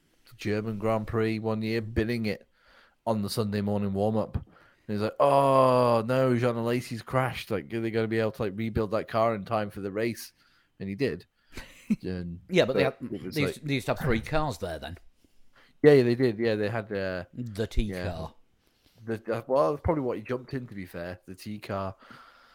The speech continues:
Speaker 1: 'Cause, uh, it was always set up for the fastest driver, wasn't it?
Speaker 2: Yeah.
Speaker 1: Out of the two teams. And he probably was a bit quicker than Gerhard Berger.
Speaker 2: Well, there's a good chance he was sober for starters.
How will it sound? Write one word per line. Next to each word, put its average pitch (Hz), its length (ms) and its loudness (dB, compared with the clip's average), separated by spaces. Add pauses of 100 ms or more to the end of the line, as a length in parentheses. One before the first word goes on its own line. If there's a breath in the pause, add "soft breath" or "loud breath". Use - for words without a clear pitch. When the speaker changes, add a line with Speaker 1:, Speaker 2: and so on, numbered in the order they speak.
(200 loud breath)
Speaker 1:
'Cause, 90 220 -12
uh, 90 300 -6
it - 880 -20
was 117 100 -4
always 113 220 6
set - 180 8
up 127 140 4
for 127 100 0
the 113 80 2
fastest - 440 4
driver, 127 340 8
wasn't 131 280 4
it? - 180 0
Speaker 2:
Yeah. 131 240 2 (800 loud breath)
Speaker 1:
Out 98 100 -6
of 101 80 -10
the - 60 -16
two 110 120 -6
teams. 110 640 -6
And 104 140 -4
he 107 120 0
probably 101 340 0
was 90 80 -6
a 95 40 -10
bit - 180 -2
quicker 104 240 -4
than 92 140 -4
Gerhard 87 380 -2
Berger. 85 360 -2 (1700)
Speaker 2:
Well, 185 160 2
there's 165 80 0
a 175 40 0
good 220 120 2
chance 170 240 0
he 143 60 -2
was 127 140 -2
sober 127 380 2
for - 140 -6
starters. - 600 -12